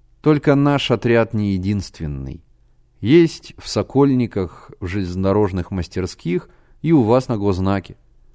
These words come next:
"А ваши родители где работают?" "На фабрике Свердлова", вмешался Генка. "У нас в доме клуб и драм-кружок". "Теперь все понятно", засмеялся вожатый. "Вышла маленькая ошибка.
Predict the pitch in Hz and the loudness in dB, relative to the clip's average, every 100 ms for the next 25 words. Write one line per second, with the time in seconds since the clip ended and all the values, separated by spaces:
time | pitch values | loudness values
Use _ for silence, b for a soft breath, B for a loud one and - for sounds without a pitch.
0 | _ _ - - _ - 104 123 135 - | _ _ -20 -20 _ -2 2 4 2 2
1 | 135 139 139 131 131 131 127 110 98 85 | 2 2 2 0 2 4 4 4 0 -4
2 | - - _ _ - - - - _ _ | -8 -14 _ _ -20 -20 -20 -20 _ _
3 | _ _ - 104 120 147 190 190 180 - | _ _ -12 -2 -2 2 2 2 -2 0
4 | 185 139 135 143 113 101 92 104 90 95 | 2 4 4 4 2 -2 -2 -2 -2 -4
5 | 92 82 80 - _ _ _ _ _ - | -4 -6 -8 -18 _ _ _ _ _ -4
6 | 127 175 139 156 165 139 123 135 151 120 | 2 2 4 2 4 0 0 0 0 0
7 | 101 117 127 107 87 101 - - _ _ | 0 -2 -2 -2 -2 -4 -6 -20 _ _
8 | _ _ _ _ - _ _ - 117 196 | _ _ _ _ -20 _ _ -8 0 2
9 | 180 180 170 151 143 139 131 98 92 101 | 2 2 2 4 4 2 -2 -4 -4 -2
10 | 92 82 - 82 80 78 71 - _ _ | -2 -2 -4 -4 -4 -6 -8 -14 _ _
11 | - - - - _ - 127 135 131 131 | -20 -20 -20 -20 _ -2 0 0 2 2
12 | 135 127 117 120 113 - 123 - 69 | 4 2 0 0 0 0 -4 -6 -20